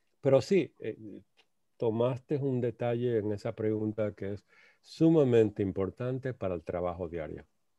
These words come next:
para el trabajo diario. Y pregúntate, y pregun-, y nos tenemos que preguntar, ¿cuándo comenzamos a vernos diferente que el otro?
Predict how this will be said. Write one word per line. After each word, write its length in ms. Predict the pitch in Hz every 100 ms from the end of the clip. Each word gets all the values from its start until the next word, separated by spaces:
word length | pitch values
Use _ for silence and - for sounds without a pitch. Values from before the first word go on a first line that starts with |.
| _
para 160 | 117 127
el 100 | 110
trabajo 380 | 113 107 131 123
diario. 340 | 143 123 67 _ _ _ _ -
Y 100 | 139
pregúntate, 880 | 156 147 151 214 220 208 107 -
y 60 | 104
pregun-, 480 | 151 165 214 214 165
y 100 | 143
nos 160 | 147 127
tenemos 380 | 175 202 190
que 140 | - 175
preguntar, 580 | 160 156 156 156 127 - _ _ _ _ _ _ _
¿cuándo 560 | 175 214 220 208 196
comenzamos 800 | - 160 139 127 147 143 147 135
a 60 | 123
vernos 520 | 113 117 113 110 107 - _ _ _ _ _ _ _ _ _ _ _ _ _ _ _ _ -
diferente 720 | 117 - 110 107 107 104 101
que 120 | 98
el 100 | 92
otro? 320 | 85 - -